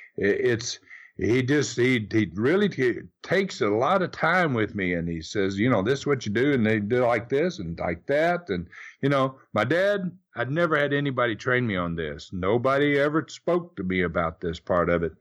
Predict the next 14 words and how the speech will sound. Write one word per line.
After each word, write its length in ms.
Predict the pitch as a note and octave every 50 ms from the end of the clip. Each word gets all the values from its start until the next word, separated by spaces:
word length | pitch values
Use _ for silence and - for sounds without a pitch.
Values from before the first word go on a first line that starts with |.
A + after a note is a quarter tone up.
| _ - - - - - - -
So, 380 | - B2 A2+ A2+ G#2+ G2 - - - - _ _ -
but 160 | G#2 A2 A2+
I 140 | B2+ D3 F#3
wanna 200 | G3 G3+ F#3+ E3
go 160 | C#3 D3 C#3
out 180 | C3+ C3 B2+ -
there 280 | - C3+ B2+ A2 - -
and 140 | G2+ G2
I 220 | G2 G2 A2 C3 C#3
want 400 | C#3 C3 B2+ B2+ B2 A2 A#2 -
to 100 | - D#2+
really 680 | D2+ E2 E2+ F2+ G2+ A2 A#2 A#2 A2 G#2+ G#2 F#2+ F2+
do 600 | E2+ E2 D#2+ D#2+ G2+ G2+ F#2+ F#2+ F2+ F2 F2 E2
a 60 | D2+